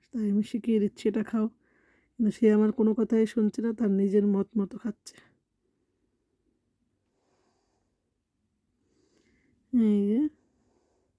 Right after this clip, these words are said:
প্রিয়ানাকে বলছি, "তুমি কি তুলেছো আমার ভিডিওটা?" প্রিয়ানা আবার বলছে, "হ্যাঁ, হ্যাঁ।"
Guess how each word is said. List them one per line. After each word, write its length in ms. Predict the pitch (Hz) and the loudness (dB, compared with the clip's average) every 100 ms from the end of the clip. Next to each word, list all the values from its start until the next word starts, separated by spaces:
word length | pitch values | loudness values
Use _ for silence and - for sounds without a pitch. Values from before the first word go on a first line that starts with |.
| _ _ _ _ _ _ _ _ 226 | _ _ _ _ _ _ _ _ 2
প্রিয়ানাকে 340 | 214 202 202 | 2 2 0
বলছি, 300 | 214 208 - - | 0 -2 -4 -6
"তুমি 200 | 220 214 | -2 -2
কি 100 | 220 | -2
তুলেছো 400 | 214 220 220 - 247 | -2 0 0 0 0
আমার 200 | 208 208 | 2 0
ভিডিওটা?" 560 | 196 202 208 214 220 247 - _ _ _ _ _ _ | -2 0 2 2 2 0 -2 _ _ _ _ _ _
প্রিয়ানা 260 | 208 202 202 | 0 2 2
আবার 160 | 196 196 | 0 0
বলছে, 260 | 190 190 214 | 0 -2 -2
"হ্যাঁ, 320 | 190 208 196 190 | -2 0 0 -2
হ্যাঁ।" 220 | 196 | -4